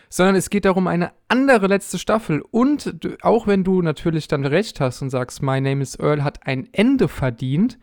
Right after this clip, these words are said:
ist ja die vierte Staffel trotzdem eine gute. Und ja, die Fans wollen ein Ende, aber die letzte Staffel ist trotzdem eine gute und müsste deswegen nicht ausgetauscht werden, wenn überhaupt vielleicht die letzte Folge, sodass sie einen Abschluss finden kann oder so. Aber dass es wirklich eine andere letzte Staffel braucht, lasse ich so hier nicht stehen.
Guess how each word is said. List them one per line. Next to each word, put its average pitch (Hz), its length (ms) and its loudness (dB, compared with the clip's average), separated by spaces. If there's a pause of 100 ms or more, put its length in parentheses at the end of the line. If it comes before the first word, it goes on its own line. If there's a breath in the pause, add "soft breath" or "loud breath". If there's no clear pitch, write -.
(280 soft breath)
ist - 220 -4
ja 170 80 2
die 156 100 -2
vierte 175 260 0
Staffel 160 360 -2
trotzdem 160 420 -4
eine 127 220 -2
gute. 208 380 -2 (120)
Und 131 240 -4
ja, 139 440 4 (120)
die 139 80 -4
Fans 143 340 -4
wollen 135 200 0
ein 127 100 -2
Ende, 165 300 0
aber 139 120 0
die 123 80 -10
letzte 123 280 -2
Staffel 131 340 -4
ist - 140 -10
trotzdem 143 260 -2
eine 135 140 0
gute 208 260 0
und 139 80 0
müsste 139 240 -4
deswegen 139 300 -4
nicht - 160 -4
ausgetauscht 151 560 -2
werden, 135 180 2
wenn 165 140 2
überhaupt 151 320 2
vielleicht 143 260 -2
die 143 60 -10
letzte 139 280 -6
Folge, 160 360 0
sodass 131 300 -4
sie 143 80 -4
einen 131 60 -6
Abschluss - 340 -8
finden 160 260 -2
kann 113 180 -6
oder 107 220 -4
so. 110 160 -8 (560 loud breath)
Aber 143 240 0
dass 156 180 0
es 170 140 -2
wirklich 190 160 0
eine 170 80 0
andere 180 180 0
letzte 170 240 -6
Staffel 170 260 -6
braucht, - 300 -6
lasse 147 160 -10
ich - 60 -16
so 143 160 -4
hier 139 100 -4
nicht 131 140 -8
stehen. 110 260 -6